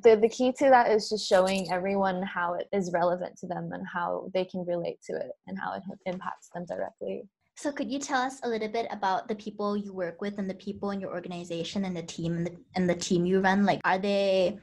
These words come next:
Speaker 2: are they young people like you, or?
Speaker 1: There are both young and old people, really just all ages. Um, the, a,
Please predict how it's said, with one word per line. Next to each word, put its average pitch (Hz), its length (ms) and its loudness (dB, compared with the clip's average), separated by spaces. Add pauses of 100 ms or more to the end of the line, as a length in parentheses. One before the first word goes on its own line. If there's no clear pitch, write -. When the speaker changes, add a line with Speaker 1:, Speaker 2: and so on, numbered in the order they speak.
(220)
Speaker 2:
are 208 80 6
they 208 120 6
young 202 320 8
people 262 420 4
like 277 280 4
you, 302 240 0
or? 208 640 -2
Speaker 1:
There 262 260 6
are 302 320 4
both 220 580 4
young 196 560 2
and 185 340 -4
old 185 300 -2
people, 269 640 -2
really 262 360 2
just 254 340 0
all 254 260 6
ages. 202 640 0
Um, 180 680 -6 (360)
the, 233 200 8 (120)
a, 254 240 6